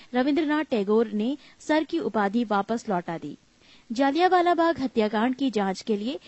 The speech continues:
सरकार ने उन्नीस अक्टूबर उन्नीस सौ उन्नीस ईस्वी में लॉर्ड हंटर की अध्यक्षता में एक कमेटी का गठन किया। इसमें पांच अंग्रेज एवं तीन भारतीय, सर चिमन लाल सीतलवाड़, साहबजादा सुल्तान अहमद एवं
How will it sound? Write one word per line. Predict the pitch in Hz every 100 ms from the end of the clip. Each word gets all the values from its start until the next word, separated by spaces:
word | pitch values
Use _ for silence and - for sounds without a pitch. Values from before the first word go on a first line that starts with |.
| - -
सरकार | 302 294 320 349
ने | 370
उन्नीस | - 233 247 269
अक्टूबर | - 214 - 214 220
उन्नीस | - 233 262
सौ | 285
उन्नीस | 269 208 202 214 -
ईस्वी | 214 202 214
में | 226 339 - - 233
लॉर्ड | 277 330
हंटर | 302 277 247
की | 254 277
अध्यक्षता | 240 190 220 - 220 226
में | 240
एक | 247 196 190
कमेटी | 226 226 233 277
का | 269 254
गठन | 208 - 185
किया। | 185 175 - - - -
इसमें | - 302 370
पांच | 359 302 311
अंग्रेज | 269 247 233 233 -
एवं | 208 214
तीन | 220 254 262
भारतीय, | 208 190 190 202 202
सर | - - 233 220
चिमन | - 208 196
लाल | 196 190 185 196 _ _ _ _
सीतलवाड़, | - - 214 190 190 196 285 - - - _
साहबजादा | - 285 277 320 254 277 269 285
सुल्तान | 294 240 190 185 190
अहमद | - 233 214 269 -
एवं | 220 233